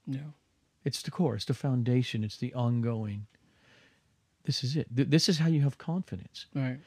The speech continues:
Speaker 2: That in my, what am I asking for? That's
Speaker 1: Hmm.
Speaker 2: the one thing.
Speaker 1: <laughs>
Speaker 2: Well, you know what? This is what, what, what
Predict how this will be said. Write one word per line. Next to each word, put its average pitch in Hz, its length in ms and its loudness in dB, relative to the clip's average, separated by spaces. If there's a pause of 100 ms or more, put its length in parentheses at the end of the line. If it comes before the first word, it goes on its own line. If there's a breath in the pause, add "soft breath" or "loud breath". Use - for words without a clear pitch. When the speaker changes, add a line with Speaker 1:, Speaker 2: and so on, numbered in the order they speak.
(220 soft breath)
Speaker 2:
That 147 220 8 (300 soft breath)
in 185 220 8
my, 185 320 4 (160 soft breath)
what 190 120 6
am 262 100 4
I 254 200 2
asking 127 560 -2
for? - 380 -18 (580)
That's 147 220 2
Speaker 1:
Hmm. - 60 -
Speaker 2:
the 110 40 0
one 135 100 0
thing. - 220 -10 (180 loud breath)
Speaker 1:
<laughs> 156 200 -2
Speaker 2:
Well, 170 140 6
you 180 120 6
know 180 140 6
what? 185 240 2 (1000)
This 139 180 4
is 165 120 2
what, 165 240 2
what, 143 220 0
what - 140 -4